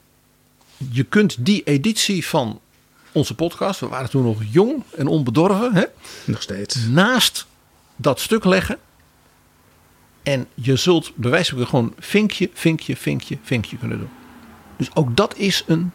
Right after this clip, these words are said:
Speaker 1: Zeitenwende. Nou, even de actuele politiek, Jaap. Want dat ligt er nu, dat stuk. Wat betekent dit eigenlijk?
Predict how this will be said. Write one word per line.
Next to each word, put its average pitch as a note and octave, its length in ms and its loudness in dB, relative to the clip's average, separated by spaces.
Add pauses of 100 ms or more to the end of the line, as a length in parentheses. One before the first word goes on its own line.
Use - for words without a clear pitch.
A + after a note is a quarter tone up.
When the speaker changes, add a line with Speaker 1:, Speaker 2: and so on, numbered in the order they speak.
Speaker 1:
Zeitenwende. G2+ 720 0 (880)
Nou, - 160 -12
even F3+ 380 0
de - 180 -2
actuele F3+ 480 4
politiek, D3+ 380 4
Jaap. - 400 -4
Want E3 220 2
dat - 280 0
ligt - 240 -2
er F#3 60 4
nu, G3+ 120 6
dat F3+ 180 -2
stuk. - 260 -6 (880)
Wat G#3 140 -6
betekent - 480 -4
dit D3 140 2
eigenlijk? - 400 -8